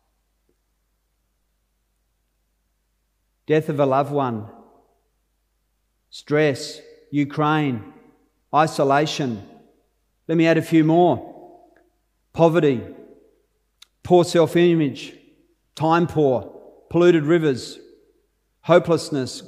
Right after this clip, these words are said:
racism, identity issues, bigotry. All of these are aspects of human brokenness. Sin doesn't just have a personal effect on you. It's not just about your,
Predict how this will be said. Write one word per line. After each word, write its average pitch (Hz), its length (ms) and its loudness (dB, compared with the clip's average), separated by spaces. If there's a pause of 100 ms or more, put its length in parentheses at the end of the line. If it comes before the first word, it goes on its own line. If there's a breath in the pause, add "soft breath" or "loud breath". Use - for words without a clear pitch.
(120)
racism, 143 720 0
identity 156 480 0
issues, 123 360 -8
bigotry. 135 680 -2 (2000)
All 180 160 6
of 160 80 4
these 170 420 6 (400 loud breath)
are 151 120 -2
aspects 170 500 0
of 139 100 -4
human 175 360 0
brokenness. 139 960 -4 (2250)
Sin 190 240 4
doesn't 180 320 6
just 170 240 -2
have 165 180 4
a 151 80 2
personal 175 540 0
effect 147 360 -2
on 143 160 -2
you. 143 360 -4
It's 135 160 -14
not 180 100 -2
just 185 200 -6
about 160 300 0
your, 151 360 -2